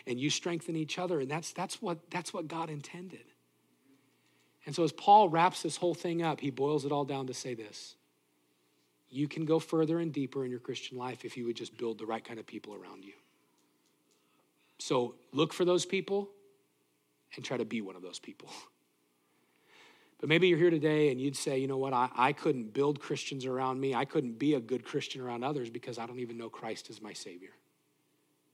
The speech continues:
And maybe you're here today and you'd say, "Pastor, I don't know."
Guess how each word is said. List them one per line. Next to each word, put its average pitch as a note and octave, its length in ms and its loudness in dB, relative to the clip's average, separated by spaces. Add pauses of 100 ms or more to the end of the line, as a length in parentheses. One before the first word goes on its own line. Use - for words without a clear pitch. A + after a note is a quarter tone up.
(260)
And C3 100 -6
maybe E3+ 220 8
you're F3 120 10
here F3 160 8
today D3+ 380 6
and C3 120 2
you'd C#3+ 200 2
say, C#3 540 0 (100)
"Pastor, D3 440 -4
I C#3+ 160 4
don't D3 180 -6
know." B2 240 -10